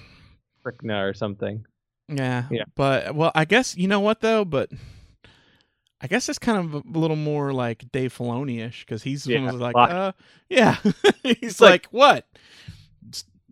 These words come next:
Speaker 2: it's from, from Lo-, uh, Loth, and, uh, you know, it's a, or Lothal,
Speaker 1: Like,
Speaker 2: and
Speaker 1: name or object in the beginning, and then real world animal.
Speaker 2: Yeah, it's like,
Speaker 1: Yeah.
Speaker 2: what? <laughs> That's what we do. <laughs>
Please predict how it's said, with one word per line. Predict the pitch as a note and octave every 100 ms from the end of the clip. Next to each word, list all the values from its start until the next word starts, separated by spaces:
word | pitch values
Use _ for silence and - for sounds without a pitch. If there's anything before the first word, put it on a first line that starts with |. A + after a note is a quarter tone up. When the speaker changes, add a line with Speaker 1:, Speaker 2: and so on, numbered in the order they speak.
| -
Speaker 2:
it's | -
from, | - C#3+ C3 C3+ B2+
from | - D3+ C#3
Lo-, | D#3+ A3 G#3+ -
uh, | E3+ D3 D3
Loth, | - E3 G3 C4
and, | E3 D#3+ D#3+
uh, | D#3+ D#3+ E3 E3+
you | E3+
know, | E3+ F3
it's | F3+ -
a, | G3+ G3 -
or | G3
Lothal, | F3+ F#3 G3+ A3+ C4
Speaker 1:
Like, | F3
Speaker 2:
and | E3+ F#3+
Speaker 1:
name | G3 _ -
or | D3+ D3+
object | D3 C#3+ E3 E3
in | - C#3+
the |
beginning, | C#3+ C#3 C#3 E3+ -
and | C3+
then | C#3+ C#3+ C3+
real | C3+ D3+
world | D#3 D3+
animal. | C#3+ A2+ G#2+ -
Speaker 2:
Yeah, | A3 A3+ D3 _ _
it's | _ G3
like, | F3+
Speaker 1:
Yeah. | A#2 B2 - _ _ _ _ _ _ _ _ _ _
Speaker 2:
what? | F3 G#3 -
<laughs> | -
That's | D#3 A3 G#3 A#3+ A3 G#3+ F#3+ F3+ G#3
what | G3+ G#3
we |
do. | G#3 A3 A3+
<laughs> | -